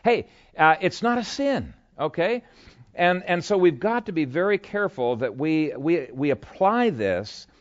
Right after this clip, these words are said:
in a biblical way. The only things that the Scripture condemns is entering into covenant with unbelievers, whether that covenant is marriage covenant,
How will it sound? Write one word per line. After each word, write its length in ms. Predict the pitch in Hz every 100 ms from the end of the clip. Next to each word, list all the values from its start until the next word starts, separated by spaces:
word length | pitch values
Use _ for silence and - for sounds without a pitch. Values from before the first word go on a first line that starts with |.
| _ _ _
in 160 | 156 147
a 60 |
biblical 480 | 120 175 160 160 131
way. 420 | 127 135 101 71 - _
The 120 | 107 143
only 260 | 196 262
things 400 | 254 240 196 180
that 140 | 160 -
the 60 |
Scripture 460 | - - 196 - 190
condemns 800 | - 175 160 131 90 101 135 - _ _ _ _ _ _ -
is 240 | 143 147 -
entering 500 | 208 190 190 180 175
into 540 | 175 170 165 160 156 - _ -
covenant 600 | - 226 202 127 82 - _ _ -
with 200 | 120 110
unbelievers, 880 | 131 123 107 98 80 92 135 180 107
whether 240 | 120 131
that 240 | 135 135
covenant 400 | 156 151 151 175
is 200 | 113 117
marriage 460 | 87 101 127 156 -
covenant, 420 | 160 143 160 208